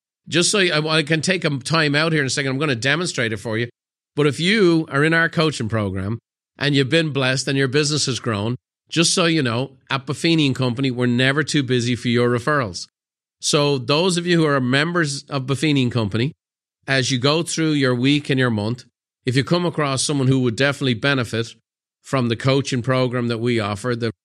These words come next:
resources that we have, like the Do It Now campaign,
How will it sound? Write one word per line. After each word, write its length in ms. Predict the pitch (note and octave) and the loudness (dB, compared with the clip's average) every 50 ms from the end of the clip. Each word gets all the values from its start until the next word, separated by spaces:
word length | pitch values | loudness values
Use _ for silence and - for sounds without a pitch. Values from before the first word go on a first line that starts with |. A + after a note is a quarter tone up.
| _ - | _ 0
resources 640 | D3 C3+ C#3 C3 - - A#2+ A2+ A#2 G#2+ - A#2 G#2 | 2 2 2 2 0 0 0 0 0 -2 -2 -4 -4
that 160 | B2 A#2+ A2 | -4 -4 -2
we 200 | A2+ A#2+ A#2 A2 | -2 0 0 0
have, 280 | G#2 G#2+ G#2 G#2 A2 A#2 | 0 0 -2 -4 -4 -4
like 180 | A2+ G#2 F#2+ | -4 -4 -4
the 80 | - G#2+ | -6 -6
Do 240 | F2+ A2 A2 G#2+ A2+ | -2 -2 -2 -2 -2
It 60 | G#2+ | -2
Now 200 | G#2+ G#2 G2 F#2 | -4 -4 -4 -6
campaign, 560 | - - F2+ F2 E2 D#2+ E2 E2+ F2+ G#2+ | -6 -8 -10 -8 -8 -10 -10 -8 -8 -10